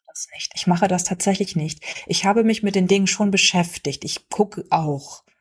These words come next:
Ich sehe auch, was da ab-, abgeht. Mir ist das generell als Konzept bekannt. Und, ähm, es gibt Dinge, die sich auch bei mir verändert haben, ne? So profane Dinge auch, wie, keine Ahnung, ein, ein Auftreten oder auch eine, eine, wie man bestimmte Dinge eben tut,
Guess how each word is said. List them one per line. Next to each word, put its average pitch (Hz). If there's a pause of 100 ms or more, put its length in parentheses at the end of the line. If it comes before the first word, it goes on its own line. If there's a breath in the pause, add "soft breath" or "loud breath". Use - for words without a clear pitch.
(160)
Ich -
sehe 170
auch, 165
was 165
da -
ab-, -
abgeht. 202
Mir 170
ist -
das 170
generell 165
als 165
Konzept 175
bekannt. - (680 loud breath)
Und, 185
ähm, 180 (540 soft breath)
es 175
gibt -
Dinge, 226
die 202
sich 196
auch 175
bei 175
mir 190
verändert 175
haben, -
ne? 170
So 180
profane 165
Dinge 165
auch, 170
wie, -
keine 151
Ahnung, 160
ein, 135
ein 135
Auftreten 175
oder 160
auch -
eine, 170
eine, 160
wie 170
man 165
bestimmte 170
Dinge 185
eben 160
tut, 226